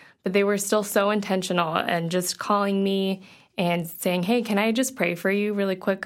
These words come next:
over the phone?" Or sending me a text, "Hey, I'm thinking of you." And even months later, still checking in with me and being like, "Hey, I know it's been a while, but how are you doing with this?" And I'm so grateful for that because honestly, it was just,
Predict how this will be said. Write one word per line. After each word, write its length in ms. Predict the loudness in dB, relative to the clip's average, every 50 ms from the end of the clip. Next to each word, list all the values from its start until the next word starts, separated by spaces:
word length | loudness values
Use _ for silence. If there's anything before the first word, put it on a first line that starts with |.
| -2
over 200 | -2 -2 0 -2
the 120 | -2 -4 -4
phone?" 480 | -4 -2 -2 0 0 0 0 -2 -4 -6 -14 -20 -20 -20 -4 0
Or 160 | 0 0 2
sending 340 | 2 2 2 4 2 2 2
me 100 | 2 0
a 40 | -2
text, 380 | -2 0 0 0 0 -2 -4 -6
"Hey, 260 | -2 0 0 2 2
I'm 120 | 2 0 0
thinking 320 | 0 -2 -2 0 0 0
of 140 | 0 0 0
you." 400 | 0 0 0 2 0 0 -2 -2 -6 -12 -20 -20 -20 _ _ 0
And 300 | 2 2 2 2 0 0
even 380 | 0 2 2 4 4 2 4
months 300 | 2 2 2 0 -2 -2
later, 480 | 0 0 2 2 2 2 0 0 -2 -2
still 420 | -4 -6 -6 -2 2 2 2 2 2
checking 440 | 0 0 -2 -2 0 0 0 0 0
in 120 | 0 0
with 220 | 0 -2 -4 -4
me 220 | -6 -4 -4 -4 -4
and 140 | -4 -2 -2
being 120 | 0 0
like, 200 | 0 -2 -2 -2
"Hey, 180 | 0 0 2 2
I 40 | 2
know 180 | 2 2 2
it's 160 | 0 -2 0 -2
been 140 | 0 0
a 60 | 2 2
while, 280 | 2 2 2 0 0
but 140 | -2 -2 -2
how 140 | -2 0 0
are 60 | 2
you 120 | 2 0 0
doing 240 | 0 -2 -2 -2 -2
with 160 | -4 -4 -2
this?" 340 | -2 -2 -2 -2 -4 -8 -10 -12 -20 -20 -20 -20 -20 _ _ _ _ -2
And 220 | 0 2 2 4
I'm 200 | 4 4 4 2
so 380 | 0 -2 0 2 2 2 2 2
grateful 400 | 2 0 0 0 -2 -2 -4 -2
for 160 | -2 -2 0
that 320 | 0 0 0 0 -2 -2
because 400 | -4 -4 -4 0 0 0 0 0
honestly, 720 | 0 0 2 2 2 0 -2 -2 -4 -4 -2 -2 0 0 0
it 60 | 0 0
was 240 | 0 0 0 0 0
just, 340 | 0 0 -2 -2 -6 -10